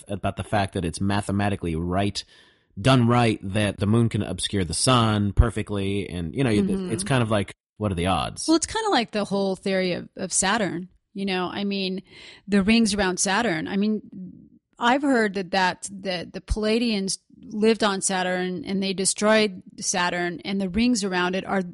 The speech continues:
Speaker 2: still the debris from, from destroying the planet. And that's why the Palladians had to leave Saturn and, and go out.
Speaker 1: And what about the great storm, the hexagonal storm on one, on one pole and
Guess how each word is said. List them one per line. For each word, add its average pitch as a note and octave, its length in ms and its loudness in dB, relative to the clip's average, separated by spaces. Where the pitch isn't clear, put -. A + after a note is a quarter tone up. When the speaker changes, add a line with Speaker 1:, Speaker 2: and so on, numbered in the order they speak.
Speaker 2:
still G#3 280 0
the F#3 100 -2
debris F#3+ 520 -4
from, F#3 380 -6
from F3+ 520 -8
destroying F#3 440 -2
the - 60 -14
planet. - 540 -8
And G3 140 -2
that's F#3+ 240 -4
why F#3+ 220 -6
the G3+ 100 -12
Palladians G#3 580 -4
had F3+ 200 -6
to F3+ 60 -12
leave G3 260 -10
Saturn F#3+ 440 -2
and, F3 220 -8
and F#3+ 580 -10
go G3+ 360 -6
out. - 460 -6
Speaker 1:
And B2 120 4
what D3+ 140 6
about C3+ 240 2
the - 60 -8
great G#2 260 -4
storm, G2 560 -2
the E2 120 -8
hexagonal F2+ 580 -4
storm G2 340 -2
on F2+ 140 -2
one, F#2+ 400 -4
on E2+ 180 -8
one G#2 160 -2
pole G2 380 2
and E2 460 -10